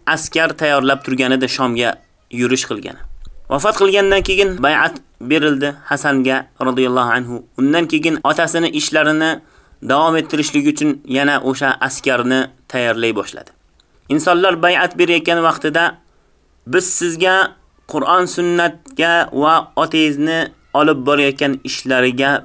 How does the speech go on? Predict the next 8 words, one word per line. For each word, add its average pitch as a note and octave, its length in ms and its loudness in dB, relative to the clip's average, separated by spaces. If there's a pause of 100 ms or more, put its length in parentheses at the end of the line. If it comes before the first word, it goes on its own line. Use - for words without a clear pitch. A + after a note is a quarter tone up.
(160)
bay'at A#2 280 -2
beramiz", F#2+ 360 -6
dedi. - 140 -20 (880)
Hasan C#3+ 300 -2
roziyallohu C3 560 2
anhu B2 220 0
aytgan A#2+ 180 -4
ekanki, A#2 420 -6